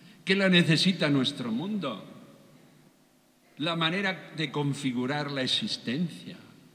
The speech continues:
la manera de configurar el trabajo y la economía, la manera de configurar la sexualidad y la educación, la manera de que verdaderamente nos amemos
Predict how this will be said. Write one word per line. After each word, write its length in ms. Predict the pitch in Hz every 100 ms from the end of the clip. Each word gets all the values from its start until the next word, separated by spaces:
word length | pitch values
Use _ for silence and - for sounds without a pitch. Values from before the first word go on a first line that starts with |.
| - - _ _ _ _ _
la 100 | 110
manera 320 | 113 117 147
de 180 | 165 147
configurar 580 | - 117 113 107 104 143
el 160 | 151 135
trabajo 480 | 120 98 110 - 139
y 40 |
la 100 | 131
economía, 720 | 113 107 90 82 127 151 110 - - - - -
la 120 | 113 117
manera 300 | 117 147 180
de 160 | 165
configurar 640 | 147 131 - 120 104 127 143
la 120 | 147
sexualidad 960 | - 120 - - 107 107 101 120 147 147 - -
y 80 | 127
la 80 |
educación, 840 | 113 110 - 101 - 104 95 90 - - - - - _ _ _ _ _ _ _ _ _ _ _ _ _
la 100 | 254
manera 500 | 269 - 156 170 165 - - - -
de 200 | 123 127 127
que 180 | 127
verdaderamente 800 | 117 113 110 123 156 156 151 151
nos 260 | 139 131 -
amemos 800 | 104 113 160 190 143 95 - -